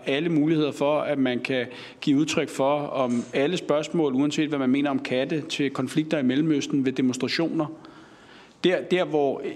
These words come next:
jeg er blevet oprigtigt, dybt, dybt oprevet, uanset hvor man står,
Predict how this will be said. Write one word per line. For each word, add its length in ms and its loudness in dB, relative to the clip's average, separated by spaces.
jeg 500 0
er 200 2
blevet 540 0
oprigtigt, 840 -2
dybt, 260 2
dybt 180 0
oprevet, 560 0
uanset 240 2
hvor 280 0
man 120 -4
står, 400 -2